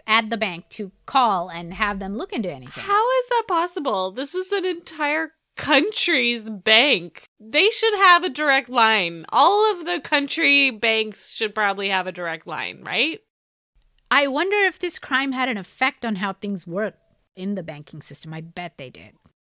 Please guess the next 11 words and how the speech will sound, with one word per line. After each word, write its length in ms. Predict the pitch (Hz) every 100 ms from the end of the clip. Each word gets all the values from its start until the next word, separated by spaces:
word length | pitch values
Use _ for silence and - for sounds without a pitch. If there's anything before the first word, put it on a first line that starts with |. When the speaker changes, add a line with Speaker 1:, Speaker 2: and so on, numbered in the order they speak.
| _ _ _
Speaker 2:
And 100 | 185 381
this 180 | 440 440
is 180 | 659 640
twenty 360 | - 466 427 508
sixteen. 760 | 494 440 - - 415 392 440 302
This 180 | 269 294
is, 180 | 392
like, 540 | 392 - - 508 403 _ _
not 400 | 226 240 339 -
long 380 | 208 208 285 285
ago. 640 | 180 170 160 160 160 202